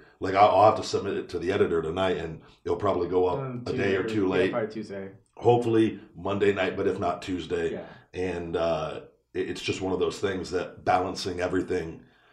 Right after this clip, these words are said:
Speaker 1: with, with everything I got going on and with what you got going on, and we travel, and I'm doing things every weekend, and Phoenix is working full time, and she's in San Diego right now, and we're hoping to get her on.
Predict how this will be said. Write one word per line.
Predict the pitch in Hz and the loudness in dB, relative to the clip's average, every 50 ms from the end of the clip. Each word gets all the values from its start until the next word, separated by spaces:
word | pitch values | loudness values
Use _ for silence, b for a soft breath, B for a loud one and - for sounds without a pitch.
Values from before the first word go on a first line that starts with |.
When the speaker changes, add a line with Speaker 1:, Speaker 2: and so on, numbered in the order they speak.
| b b b | b b b
Speaker 1:
with, | - 80 90 90 87 82 80 - - - - _ _ | -4 -2 2 2 2 2 0 -4 -12 -18 -20 _ _
with | - 90 90 | -4 -2 0
everything | 90 92 90 87 87 | 0 0 -2 -2 -2
I | 87 82 | -2 0
got | 82 90 90 85 | 0 0 0 0
going | 95 92 92 95 | 0 0 2 2
on | 90 90 90 87 | 2 0 0 0
and | 87 82 80 82 82 | -2 -6 -8 -10 -10
with | 80 80 80 | -10 -10 -8
what | 80 78 85 85 92 | -6 -6 -6 -4 -2
you | 98 98 | -2 0
got | 90 90 90 90 | 0 0 -2 -2
going | 92 92 92 92 90 | -2 -2 -2 -2 -2
on, | 92 90 90 85 | -2 -2 -4 -4
and | 82 82 | -6 -8
we | 85 85 | -8 -8
travel, | - 87 90 95 95 95 92 90 87 87 | -6 -2 2 2 2 2 2 0 0 0
and | 80 80 b b b b b - | -2 -4 b b b b b -14
I'm | 87 90 | -10 -4
doing | 98 98 90 90 87 | -2 -2 -2 -2 -2
things | 95 92 90 92 98 | -4 -4 -4 -2 -2
every | 85 87 87 85 | -2 -2 -2 -2
weekend, | 85 92 90 - 104 92 87 87 82 | -2 -2 -2 -2 -4 -4 -4 -6 -10
and | 82 - | -12 -8
Phoenix | - 113 113 113 110 104 95 - 113 | -4 -2 0 0 0 -2 -2 -4 -6
is | 92 82 - b b b b b b b | -8 -8 -10 b b b b b b b
working | - 92 131 123 120 131 127 120 | 2 4 6 6 6 4 0 -2
full | - 117 110 - | 2 4 4 4
time, | - 117 107 95 | 4 2 2 2
and | 101 - | 0 0
she's | - 135 135 127 - | 4 4 4 4 4
in | 123 101 | 2 0
San | - - 117 110 101 | 2 2 2 2 2
Diego | 107 107 113 113 110 107 | 4 4 4 6 8 8
right | 104 98 101 95 92 | 8 8 8 6 2
now, | 98 95 92 92 90 | 2 0 0 0 2
and | 90 | 0
we're | 85 98 | 6 8
hoping | 113 110 - 113 101 | 8 8 8 6 0
to | 92 | 0
get | 87 98 101 80 | 2 2 2 6
her | 117 110 104 95 | 8 8 8 8
on. | 90 90 87 87 85 80 - b | 8 4 2 2 0 -4 -10 b